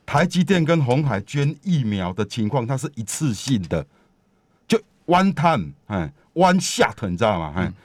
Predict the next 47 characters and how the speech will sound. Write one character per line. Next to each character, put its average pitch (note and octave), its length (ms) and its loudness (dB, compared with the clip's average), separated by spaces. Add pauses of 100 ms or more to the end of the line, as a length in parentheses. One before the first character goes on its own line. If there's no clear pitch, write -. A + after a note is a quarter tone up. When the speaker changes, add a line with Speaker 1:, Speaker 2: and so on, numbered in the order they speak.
(140)
Speaker 1:
哦， A#2+ 140 0
就 - 140 -4
一 G3 60 2
次 G#3+ 220 0
性 D#3 180 0
的 B2+ 120 0
可 A2 80 0
能 A2 160 -2
五 A#2 100 -4
十 B2+ 240 -4
亿、 E3 160 0 (160)
六 E3 180 2
十 B2+ 220 -2
亿， C#3 140 0 (180)
当 F#3+ 140 2
然 E3 120 2
相 E3 200 0
对 E3 120 0
台 B2+ 160 0
积 C3 120 -8
电、 C3+ 160 0
鸿 B2 160 -2
海 G2 120 0
它 A#2 140 -4
的 A2+ 80 -4
获 A2 220 -2
利 G#2 180 -4
啊， D#2+ 100 -4
嘿， F2+ 160 -4 (200)
也 G2+ 180 -4
没 F#2+ 200 0
有 A2 100 0
那 A2+ 100 0
么 G#2+ 120 -2
多， G2+ 300 -4 (300)
哈。 F#2 260 -2 (400)
但 A3 80 2
是 G#3+ 140 -4 (300)
台 C#3 260 0
肥 C#3+ 180 2
的 C3 160 0 (220)
农 B2 240 2
民 C#3 400 0
补 F#2+ 220 -4
贴 B2+ 200 0
政 B2 240 -2
策 G2 240 -2